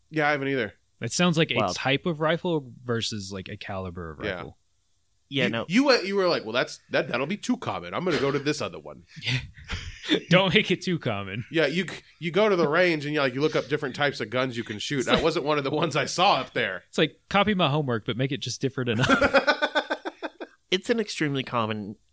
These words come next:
Speaker 3: cartridge, but the
Speaker 1: Sure.
Speaker 3: other, the other kind of rifle I was looking at was a two two three Wild, which is meant to shoot both five five six and two two three. You look mad.
Speaker 1: I'm just, go on.
Speaker 2: It is literally a seven six two.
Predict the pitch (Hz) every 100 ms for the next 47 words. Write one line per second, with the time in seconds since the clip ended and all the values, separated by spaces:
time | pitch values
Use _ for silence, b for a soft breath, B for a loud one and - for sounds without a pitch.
0 | _ - 110 101 113 110 - 135 120 -
1 | - 135 156 175 175 - - 156 160 147
2 | - _ _ _ - 131 117 117 - 120
3 | 113 120 113 110 110 - 113 87 101 -
4 | 139 120 117 107 98 110 117 85 - -
5 | b b b - 120 117 123 104 - 127
6 | - 117 110 110 101 98 95 98 98 85
7 | - 143 143 - 104 92 - - - -
8 | _ _ _ _ _ _ _ _ _ _
9 | _ _ _ _ - 117 143 - 107 85
10 | 76 - _ _ _ _ _ _ - 117
11 | 147 160 113 160 190 220 160 160 165 123
12 | 123 131 123 110 - 107 95 95 - -